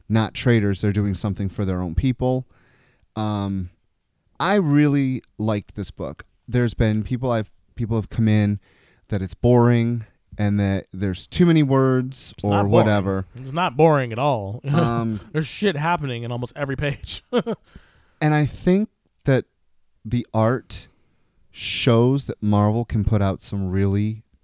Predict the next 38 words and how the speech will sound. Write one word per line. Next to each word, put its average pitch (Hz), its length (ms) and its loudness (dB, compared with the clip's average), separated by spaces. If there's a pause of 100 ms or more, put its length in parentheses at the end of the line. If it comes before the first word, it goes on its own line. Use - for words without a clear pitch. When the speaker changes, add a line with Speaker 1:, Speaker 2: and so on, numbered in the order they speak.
(720)
Speaker 1:
really 123 500 6
well 107 340 0
done, 95 480 -2 (340)
a 120 100 2
really 196 280 6
well 147 200 4
done 123 160 2
product, 92 420 -2
I'll 73 100 -8
say, - 320 -16 (460)
because 123 380 0 (160)
Black 135 300 0
Panther 123 360 4
actually 117 720 0 (640)
was 117 260 2
the 104 60 -10
breakout 110 380 -2
star, 101 480 2
one 123 140 4
of 117 60 2
the 101 60 -4
breakout 98 340 -4
stars 92 320 0
in 92 60 -2
the 98 60 2
movie. 101 420 4 (760)
And 117 140 2
Speaker 2:
I 117 40 2
Speaker 1:
I - 20 4
Speaker 2:
think 107 100 2
he 151 60 4
Speaker 1:
think 135 80 4
Speaker 2:
was 139 140 0
the 127 100 -6
breakout 113 260 -10
star. - 280 -6
<laughs> - 20 -14
Speaker 1:
the 123 120 0